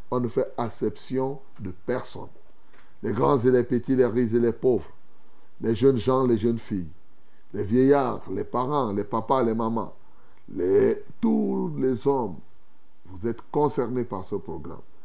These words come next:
Bien-aimé, un programme interactif, hein, vous le savez, tu as un problème,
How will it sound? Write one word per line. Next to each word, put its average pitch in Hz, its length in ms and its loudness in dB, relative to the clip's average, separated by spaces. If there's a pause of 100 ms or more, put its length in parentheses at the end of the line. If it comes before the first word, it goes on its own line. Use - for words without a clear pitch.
(340)
Bien-aimé, 127 580 0 (500)
un 143 100 2
programme 139 420 2
interactif, 127 720 0
hein, 123 180 -2 (680)
vous 107 60 -8
le 98 60 -6
savez, 127 400 2 (840)
tu 131 120 2
as 135 60 8
un 135 200 8
problème, 123 640 4